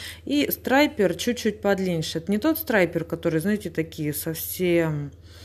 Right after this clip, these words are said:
Ага, посмотрите, да. То есть вот, или, ну, не, не такие длиннющие, да. Вот. А волосок щас покажу.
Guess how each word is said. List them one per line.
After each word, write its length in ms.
Ага, 600
посмотрите, 720
да. 220
То 160
есть 240
вот, 360
или, 240
ну, 380
не, 140
не 140
такие 400
длиннющие, 840
да. 320
Вот. 480
А 160
волосок 580
щас 220
покажу. 720